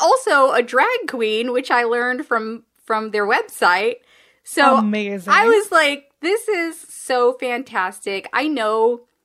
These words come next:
Speaker 1: I always come to this with a little bit of worry when they're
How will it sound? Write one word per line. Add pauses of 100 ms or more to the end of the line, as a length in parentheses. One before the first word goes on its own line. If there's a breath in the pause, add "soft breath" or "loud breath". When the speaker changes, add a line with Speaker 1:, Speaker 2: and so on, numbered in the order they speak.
(180)
Speaker 1:
I
always
come
to
this
with
a
little
bit
of (120)
worry
when
they're